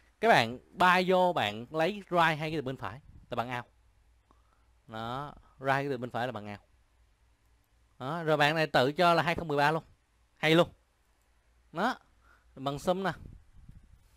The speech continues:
Rồi. Số lượng. Thế bạn quét từ C ba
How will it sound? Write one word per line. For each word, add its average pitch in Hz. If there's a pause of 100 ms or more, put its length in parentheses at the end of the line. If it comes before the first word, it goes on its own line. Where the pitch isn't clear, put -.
(500)
Rồi. 135 (1120)
Số 220
lượng. 117 (1000)
Thế 170
bạn 156
quét 190
từ 147
C 156
ba 156